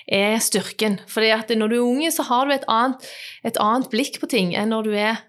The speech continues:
eh, godt voksen. Og så er det sånn, alle har vært unge en gang, men, men det er ganske annerledes å være student i dag enn det var når jeg var student, selv om jeg fortsatt er unge. Så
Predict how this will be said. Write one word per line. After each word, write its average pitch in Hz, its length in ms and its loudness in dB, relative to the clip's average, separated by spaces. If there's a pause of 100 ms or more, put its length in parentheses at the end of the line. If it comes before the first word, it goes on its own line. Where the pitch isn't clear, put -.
(120)
eh, 214 640 -8
godt 220 180 -4
voksen. 302 400 -6 (300)
Og 269 60 0
så 302 100 2
er 302 40 2
det 311 80 -2
sånn, 302 200 2
alle 254 160 2
har 285 80 2
vært 285 220 2
unge 233 180 4
en 311 80 2
gang, 196 320 2 (280)
men, 240 420 2
men 240 200 2
det 233 200 2
er 240 140 4
ganske - 200 -2
annerledes 254 400 2
å 247 80 2
være 240 140 -4
student 233 320 0
i 240 40 0
dag 240 300 4 (200)
enn 220 260 2
det 214 260 2
var 214 220 4
når 226 140 2
jeg 233 220 4
var 233 140 4
student, 240 400 4
selv 233 220 2
om 233 80 0
jeg 220 120 2
fortsatt 220 360 -2
er 214 60 2
unge. 233 280 2
Så 220 280 2